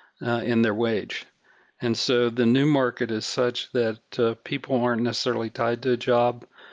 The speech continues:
That, like you point out, the job market, uh, you know, is open for business. And even with, uh, this recession that's forthcoming or things like that, you know,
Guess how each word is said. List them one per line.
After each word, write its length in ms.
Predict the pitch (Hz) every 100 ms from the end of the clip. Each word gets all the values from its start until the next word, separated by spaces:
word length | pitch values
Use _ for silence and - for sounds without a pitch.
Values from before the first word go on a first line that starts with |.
| - -
That, 160 | 113 -
like 420 | 208 131 113 -
you 80 | 113
point 320 | 113 120 113
out, 220 | 113 117
the 80 | -
job 320 | 117 117 120
market, 480 | 120 117 120 - 110 - _ _ _ -
uh, 360 | 120 117 113 117
you 180 | 120 123
know, 300 | 117 110 110
is 500 | 113 117 107 101 - -
open 400 | 127 123 127 127 _ _ -
for 120 | 110
business. 600 | 117 120 - 135 - - _ - - - _ -
And 420 | 131 120 120 117
even 320 | 135 131 127
with, 360 | 127 127 - -
uh, 260 | 113 110 110
this 340 | 117 120 -
recession 960 | 113 - 120 120 127 117 120 113 - 131
that's 220 | 117 -
forthcoming 840 | - 123 117 - 123 120 120 113 - -
or 360 | 113 113 120 - - - - - _ -
things 240 | 120 -
like 220 | 117 107
that, 380 | 131 123 117 -
you 240 | 190 139 120
know, 340 | 117 110